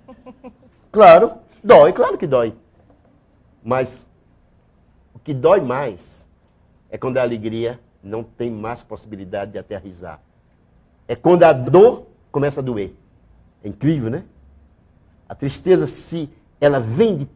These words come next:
de uma tal maneira, só sobrou uma coisa. O lamento. O lamento. A tristeza. Eu acredito muito na força do pensamento, porque acho que o pensamento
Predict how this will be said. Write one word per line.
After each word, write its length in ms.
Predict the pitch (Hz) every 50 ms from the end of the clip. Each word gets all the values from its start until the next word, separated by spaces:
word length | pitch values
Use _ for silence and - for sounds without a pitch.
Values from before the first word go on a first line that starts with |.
| _ -
de 100 | 143 165
uma 120 | 156 139
tal 220 | - - 277 277
maneira, 560 | 262 226 208 196 180 180 202 220 233 247 320 - - _ _ _ _ _ _ _ _ _ _ _ _ _ _ _
só 180 | _ - 143 139
sobrou 300 | - 147 127 135 151 156
uma 120 | 156 151
coisa. 380 | 147 113 101 90 82 80 85 - _ _ _ _ _ _ _ _ _ _ _ _ _ _ _
O 180 | - 123 131 127
lamento. 840 | 123 113 113 110 104 95 90 95 95 92 85 _ _ _ - 76 71 _ _ _ _ _ _ _ _ _ -
O 160 | 131 135 127
lamento. 720 | 117 110 104 92 92 90 87 80 76 _ _ _ 78 78 _ _ _ _ _ _ -
A 120 | 139 131
tristeza. 840 | - - 113 98 - - _ - 92 90 85 82 87 90 82 80 - _ _ _ _ _ _ _ _ _ _ _ _ _ -
Eu 180 | 135 139 143 143
acredito 460 | 139 139 139 127 117 127 127 - 123
muito 240 | 117 120 123 120 123
na 100 | 117 104
força 340 | - - - 135 135 - 120
do 100 | 104 101
pensamento, 720 | - 107 101 - 95 92 104 117 131 160 - - 185 - _ _ _
porque 240 | - 113 107 - 123
acho 200 | 117 107 - 95
que 100 | - 110
o 20 |
pensamento 720 | - - 180 175 - 135 120 117 110 107 104 - - 85